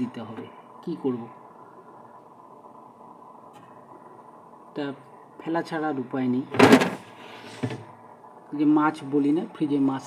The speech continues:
থাকে, দেখুন মাছ, মাছ আছে। এই দেখুন কুচো চিংড়ি, বলেছিলাম না আরও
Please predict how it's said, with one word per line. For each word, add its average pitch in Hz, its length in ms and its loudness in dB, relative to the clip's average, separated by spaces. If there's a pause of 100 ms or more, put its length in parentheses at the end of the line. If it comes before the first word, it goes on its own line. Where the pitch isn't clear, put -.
(120)
থাকে, 135 240 -12 (1800)
দেখুন 131 260 -6 (320)
মাছ, 127 220 -8 (2000)
মাছ 139 200 -4 (100)
আছে। - 200 -8 (2250)
এই 160 140 4
দেখুন 147 220 -4 (180)
কুচো 151 260 -6 (100)
চিংড়ি, 123 320 -8 (1120)
বলেছিলাম 151 460 -4
না 175 120 2
আরও 143 120 -2